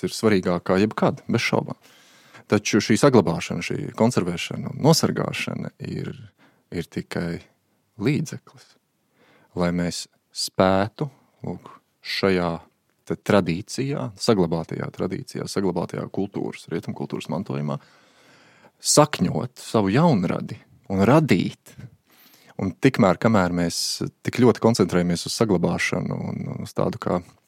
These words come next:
muzeja veidošanu, nevis, nevis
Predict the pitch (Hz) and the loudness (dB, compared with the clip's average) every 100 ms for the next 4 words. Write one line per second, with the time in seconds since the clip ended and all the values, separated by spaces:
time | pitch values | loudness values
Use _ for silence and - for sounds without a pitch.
0 | _ - 143 156 101 92 90 101 107 98 | _ 8 8 10 8 8 8 8 8 8
1 | 92 87 - 87 82 - - 95 101 98 | 6 4 4 2 2 -4 -4 2 6 6
2 | 90 - - - 95 90 - 104 98 92 | 4 0 -4 0 2 0 -6 -12 -12 -6
3 | 87 90 90 | -4 -2 -4